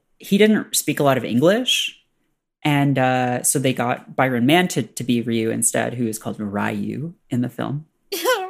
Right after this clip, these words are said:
Speaker 2: Right.
Speaker 1: And,
Speaker 2: Yeah.
Speaker 1: uh, Cap-, but Capcom was, like, really pushing him because he had been in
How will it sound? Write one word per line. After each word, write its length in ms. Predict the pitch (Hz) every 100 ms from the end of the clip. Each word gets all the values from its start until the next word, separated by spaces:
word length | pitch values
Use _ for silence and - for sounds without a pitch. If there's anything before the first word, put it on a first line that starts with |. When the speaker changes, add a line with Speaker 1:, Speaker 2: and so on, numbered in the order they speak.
| 359
Speaker 2:
Right. 360 | 359 - - - _ _ _ _
Speaker 1:
And, 320 | 165 165 160
Speaker 2:
Yeah. 500 | 143 139 131 127 123 -
Speaker 1:
uh, 20 | _ _ _ _ _ _ _ _ _
Cap-, 200 | - 202
but 100 | 196
Capcom 380 | 202 196 233 214
was, 120 | 196
like, 120 | 156 -
really 300 | 123 156 143
pushing 380 | - 262 277 214
him 180 | 143
because 300 | 127 135 127
he 180 | - -
had 140 | 170 139
been 180 | 147 139
in 320 | 135 131